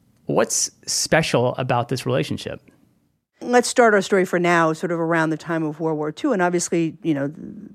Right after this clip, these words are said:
Speaker 2: legendary relationship between Churchill and, and F D R. And F D R always sort of looked a little askance at Churchill, you know, thought he was a Tory, a real Tory of the old sort.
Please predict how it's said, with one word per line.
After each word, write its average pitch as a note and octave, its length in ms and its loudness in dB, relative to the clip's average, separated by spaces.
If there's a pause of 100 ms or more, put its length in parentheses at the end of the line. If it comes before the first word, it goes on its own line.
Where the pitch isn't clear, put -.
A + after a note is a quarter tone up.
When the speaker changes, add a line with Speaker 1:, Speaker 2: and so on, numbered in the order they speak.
Speaker 2:
legendary D#3+ 640 0
relationship D#3+ 840 0
between D3 460 -4
Churchill D#3 640 0
and, C3+ 260 0
and - 180 -8
F D#3 200 -4
D D3+ 160 0
R. D3+ 160 4
And D3 80 2
F D3+ 100 0
D D3+ 140 -2
R D3+ 180 4
always D3+ 240 2
sort D3+ 160 -4
of D#3 60 -4
looked D#3+ 160 0
a D#3 40 -2
little D#3+ 200 2
askance D#3 500 0
at C#3 80 -8
Churchill, D3 560 -2
you D#3 80 -6
know, D3+ 120 -4
thought D#3 180 -6
he D3+ 80 0
was D3 100 -2
a C#3+ 60 -6
Tory, D#3+ 400 2
a - 80 -2
real E3+ 180 4
Tory E3 300 0
of D3 80 -4
the D#3 80 2
old E3+ 240 4
sort. D3 340 -2